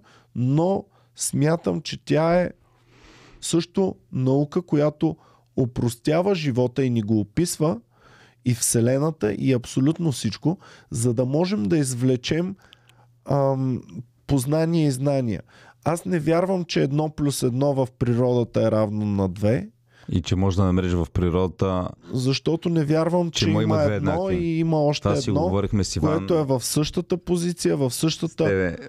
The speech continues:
Speaker 2: преди
Speaker 1: а, такова.
Speaker 2: известно време, че дали аз те попитах дали електроните,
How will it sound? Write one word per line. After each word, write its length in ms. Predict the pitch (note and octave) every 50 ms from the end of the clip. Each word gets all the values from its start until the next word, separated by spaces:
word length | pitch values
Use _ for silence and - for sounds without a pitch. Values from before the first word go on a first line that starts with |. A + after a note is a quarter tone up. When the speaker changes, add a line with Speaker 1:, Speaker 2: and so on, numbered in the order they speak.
| - - -
Speaker 2:
преди 220 | - F#2+ F2+ -
Speaker 1:
а, 140 | - - G2
такова. 360 | - - - - B2 C3+ -
Speaker 2:
известно 380 | C#3 F#2+ F#2+ G#2 G2+ - - G2
време, 240 | F#2 G#2 G#2+ G#2+ G2+
че 280 | - - A2 G2 F#2 F#2
дали 320 | F#2 F2 G2 F#2 G2 G2+ G2
аз 260 | F#2+ F#2+ F#2+ F#2+ -
те 100 | - -
попитах 400 | F2 F2+ - - F#2 - F#2 F#2
дали 240 | E2 F#2+ F2+ F#2 F#2+
електроните, 1000 | F2+ F2 D#2+ - - - - F#2 F2 F2 E2 D2 - - E2 D#2 D2+ D2 D2